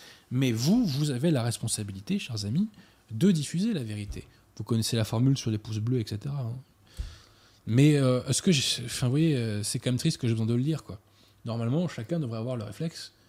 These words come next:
de donner, euh,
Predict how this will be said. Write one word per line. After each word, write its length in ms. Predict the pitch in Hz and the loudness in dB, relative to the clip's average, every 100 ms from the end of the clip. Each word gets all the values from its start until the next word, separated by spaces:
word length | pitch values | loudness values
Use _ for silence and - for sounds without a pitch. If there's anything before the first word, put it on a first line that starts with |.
| _ _ - | _ _ -12
de 180 | 110 120 | -4 -2
donner, 440 | 117 127 151 165 - _ _ _ _ _ - | 0 0 0 0 -6 _ _ _ _ _ -12
euh, 920 | 110 104 101 98 95 92 87 76 | -8 -6 -6 -6 -8 -10 -12 -14